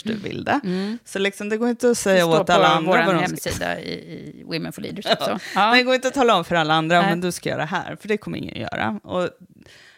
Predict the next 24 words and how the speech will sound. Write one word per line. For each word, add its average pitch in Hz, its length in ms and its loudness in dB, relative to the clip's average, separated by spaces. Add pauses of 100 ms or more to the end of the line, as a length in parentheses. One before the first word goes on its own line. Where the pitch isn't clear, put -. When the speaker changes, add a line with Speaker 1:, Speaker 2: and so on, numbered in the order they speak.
(120)
Speaker 1:
jag 180 160 -4
brukar 185 220 -2
säga, 165 360 0
om 190 220 -4
jag 208 140 2
ska 202 140 -6
börja 175 140 4
med 147 160 -2
förändring 170 440 0
och 156 60 -2
så 160 120 -6
säga, 78 460 0
eh, - 100 -8 (540)
ja, - 260 -14 (120)
du 180 160 -8
kan 208 120 -2
inte 196 160 -6
säga 180 220 -2
till 170 320 -2
mig - 200 -6
vad - 100 -6
jag - 100 -6
ska - 180 -8
göra. 107 200 -4